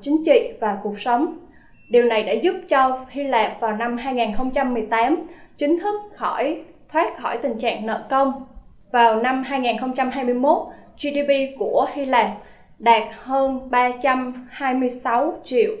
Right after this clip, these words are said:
đô, cũng như là phần, ờ, G D P tính trên đầu người, đó là hai mươi ba ngàn hai trăm đô một năm. Mười một triệu người dân Hy Lạp hoàn toàn có thể tự hào về những gì mà họ đã đạt được. Và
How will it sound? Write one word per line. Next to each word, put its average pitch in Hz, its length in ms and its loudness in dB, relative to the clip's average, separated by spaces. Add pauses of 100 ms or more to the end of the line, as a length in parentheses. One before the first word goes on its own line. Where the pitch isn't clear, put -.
đô, 262 500 0
cũng 226 180 -6
như 269 200 4
là 214 420 0 (120)
phần, 202 380 -4 (520)
ờ, 208 280 -6 (120)
G - 40 -14
D 269 220 -4
P 269 300 6
tính 277 240 2
trên 277 160 2
đầu 220 160 2
người, 214 400 2 (340)
đó 269 120 0
là 294 180 2
hai 247 240 -4
mươi 254 120 0
ba 247 200 2
ngàn 214 360 -4
hai 240 260 -4
trăm 247 220 -4
đô 254 340 -2
một 214 220 -8
năm. 240 280 -4 (1000)
Mười 240 140 2
một 240 360 2
triệu 233 260 4
người 233 200 4
dân 269 240 2
Hy 262 160 -4
Lạp 247 340 0 (120)
hoàn 240 300 -4
toàn 220 280 2
có 294 80 -2
thể 220 200 -6
tự 226 340 -2
hào 226 400 -2
về 220 180 2
những 202 280 -4
gì 226 300 0
mà 220 200 -4
họ 202 320 -8
đã 202 140 -4
đạt 240 260 -4
được. 214 320 0 (1080)
Và 247 120 -2